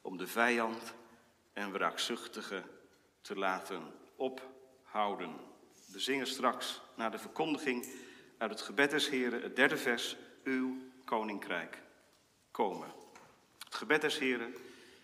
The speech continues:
het derde vers. Boven de woorden van de tekst, boven de preek staat geschreven,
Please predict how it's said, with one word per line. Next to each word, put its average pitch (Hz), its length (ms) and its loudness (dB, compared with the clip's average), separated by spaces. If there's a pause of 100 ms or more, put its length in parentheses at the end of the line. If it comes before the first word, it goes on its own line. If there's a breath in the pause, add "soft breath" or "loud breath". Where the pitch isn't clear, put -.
(720 loud breath)
het 92 140 -18
derde 110 220 0
vers. 67 340 -10 (2500)
Boven 123 300 2
de 117 80 -2
woorden 135 220 4
van 131 140 2
de 110 80 0
tekst, - 440 2 (680)
boven 113 220 0
de 107 60 -4
preek 127 260 4
staat 120 240 0
geschreven, 113 600 0